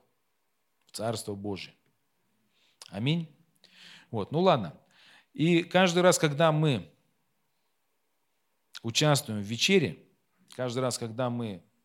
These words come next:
едим хлеб, сам Иисус сказал, что, э, с учениками на последнем ужине Он взял хлеб, да, мы знаем, преломил его,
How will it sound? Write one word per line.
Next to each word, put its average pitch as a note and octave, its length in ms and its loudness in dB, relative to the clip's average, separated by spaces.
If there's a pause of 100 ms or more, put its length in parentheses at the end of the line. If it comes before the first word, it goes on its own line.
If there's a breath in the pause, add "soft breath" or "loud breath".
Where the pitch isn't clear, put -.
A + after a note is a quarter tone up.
(440)
едим A2 340 -6
хлеб, D#3+ 340 -6
сам B2 240 -6
Иисус B2 220 -6
сказал, A2 200 -6
что, A2 380 -8 (520 soft breath)
э, G2 340 -10 (1300)
с - 100 -12
учениками A#2+ 720 -4 (140)
на G#2+ 140 -14
последнем A#2 540 -6
ужине A2 400 -6
Он G2 240 -10 (720)
взял G2+ 280 -6
хлеб, C#3 320 -6
да, C3+ 160 -6
мы G#2+ 140 -16
знаем, G2+ 260 -10
преломил C3+ 540 -4
его, C3+ 420 -4